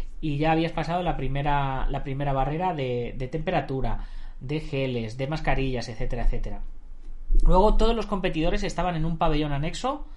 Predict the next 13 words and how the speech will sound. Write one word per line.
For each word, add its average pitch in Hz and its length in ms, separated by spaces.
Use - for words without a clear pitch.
separados, 156 840
eh, 139 360
por 127 340
comunidades 127 600
y 151 60
tal, 202 240
por, 120 380
por - 160
grupos, - 340
para 143 160
intentar 123 320
no 131 100
mezclarse. 180 640